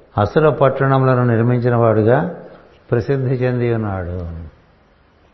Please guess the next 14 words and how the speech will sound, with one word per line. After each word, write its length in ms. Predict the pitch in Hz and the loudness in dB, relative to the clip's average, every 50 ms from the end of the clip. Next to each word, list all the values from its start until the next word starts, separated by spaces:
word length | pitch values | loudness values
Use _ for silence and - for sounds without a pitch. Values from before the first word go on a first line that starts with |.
| _ _ _ _ _ _ _ _ _ _ _ _ _ _ _ _ _ 127 | _ _ _ _ _ _ _ _ _ _ _ _ _ _ _ _ _ -6
మయుడు 180 | 127 139 139 135 | -4 -2 -2 0
గురించి 260 | 135 139 135 131 135 | 0 0 0 -2 -2
మనకు 240 | 131 127 127 117 120 | -2 -2 0 0 0
అక్కడక్కడ 640 | 117 113 117 123 127 113 123 123 120 110 110 - - - - - - _ _ - | 0 0 0 0 0 0 0 0 -2 -2 -4 -8 -12 -18 -20 -20 -20 _ _ -8
కొన్ని 180 | 117 117 117 | -6 -6 -4
కొన్ని 300 | 98 107 110 123 151 180 175 - - - | -4 -4 -4 -4 -4 -6 -8 -12 -16 -12
సందర్భాల్లో 500 | - 113 113 120 117 117 123 120 117 123 | -8 -6 -4 -4 -4 -4 -2 -2 -2 -2
తెలుస్తూ 420 | 120 117 120 117 117 - - - 127 | -2 -2 -2 -4 -4 -4 -6 -6 -6
ఉంటుంది. 460 | 113 107 113 104 107 120 151 151 - - - _ _ _ _ _ _ _ _ _ _ _ _ _ _ _ _ _ _ _ _ _ _ _ _ _ _ _ _ _ _ _ _ _ _ | -6 -6 -6 -6 -6 -8 -8 -10 -14 -20 -20 _ _ _ _ _ _ _ _ _ _ _ _ _ _ _ _ _ _ _ _ _ _ _ _ _ _ _ _ _ _ _ _ _ _
మయుడు 560 | 123 127 131 135 139 139 135 127 113 101 92 - - - - - - - _ _ _ _ _ _ _ _ _ _ _ _ _ 117 | -6 -4 -2 0 0 2 2 2 0 -2 -4 -8 -12 -18 -20 -20 -20 -20 _ _ _ _ _ _ _ _ _ _ _ _ _ -6
చాలా 200 | 117 123 131 139 | -2 -2 -2 -2
అత్యంత 580 | 139 127 120 107 - - 127 123 127 110 123 | -2 -4 -6 -8 -4 -4 -4 -4 -4 -4 -2
వైభవపేతమైనటువంటి 1000 | 120 113 107 107 113 113 110 123 131 123 120 117 117 107 113 117 113 110 113 120 | -2 0 0 -2 -2 -2 0 0 0 0 0 -2 -4 -4 -4 -4 -4 -4 -6 -4
భాగవతోత్తముడు. 880 | 104 101 104 104 110 117 123 107 123 117 113 - 117 107 92 87 - | -4 -4 -4 -4 -4 -4 -4 -2 -4 -4 -4 -4 -6 -6 -6 -8 -10